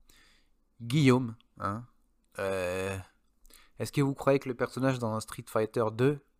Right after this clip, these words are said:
Guile, Guile, Guile, il s'appelle Guile en vrai. Non, il s'appelle Guillaume. Mais c'est trop long à écrire Guillaume, euh, sur un écran,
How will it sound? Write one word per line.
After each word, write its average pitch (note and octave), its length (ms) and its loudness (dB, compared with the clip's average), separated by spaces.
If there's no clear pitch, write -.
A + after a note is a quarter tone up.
Guile, A3+ 500 6
Guile, B3 680 12
Guile, A#3 500 12
il D3+ 80 -8
s'appelle C3+ 360 4
Guile C3 260 8
en A2+ 100 2
vrai. G#2+ 260 -2
Non, D3 140 0
il C#3 40 -2
s'appelle A#2 340 0
Guillaume. A#2 400 6
Mais B2 80 -8
c'est A#2+ 140 -6
trop - 180 0
long E3 120 4
à C#3+ 60 8
écrire B2 320 0
Guillaume, A2 340 -2
euh, G#2 640 -8
sur G#2 220 -12
un G#2 60 -8
écran, G#2 340 -12